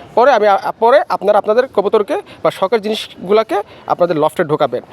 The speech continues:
কারণ অদৃশ্য ভাইরাস চোখে দেখা যায় না, যে কোনো মুহূর্তে যে কোনো জিনিস একটা অঘটন করতে পারে। চলুন ভিডিওটা শুরু করি। প্রিয় দর্শক, ভিডিওর শুরুতে আমি আপনাদের দেখাচ্ছি তিনটা নর, কোয়ালিটিফুল, ফার্স্ট ক্লাস, অমাইক, তিনটা নর। একটা মিলি,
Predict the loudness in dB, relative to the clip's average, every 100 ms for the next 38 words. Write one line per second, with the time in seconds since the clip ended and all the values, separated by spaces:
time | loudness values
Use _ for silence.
0 | -8 -2 0 0 -2 -2 -2 0 -2 0
1 | 0 2 2 2 2 2 0 0 0 0
2 | -2 -4 -2 2 2 2 -2 -2 -2 -2
3 | -4 -8 -12 -4 -4 -2 -4 -6 -8 -20
4 | 0 0 0 0 0 0 -4 -4 -2 -2
5 | -4 -10 -16 -20 -20 -20 -20 -20 -20 -20
6 | -20 -20 -20 -20 -20 -20 -20 -20 -20 -20
7 | 0 0 2 -2 -4 -8 0 2 2 4
8 | 4 4 2 0 -2 -2 -6 0 2 2
9 | 0 0 2 2 2 -4 -18 -16 -14 -14
10 | -2 0 0 -2 -2 2 2 0 -2 -4
11 | -2 -2 0 0 -4 -18 -20 -2 2 2
12 | 2 0 -4 -8 0 0 2 0 0 -4
13 | -10 -20 -20 -20 -20 -20 -10 -8 -4 -2
14 | 0 0 0 -2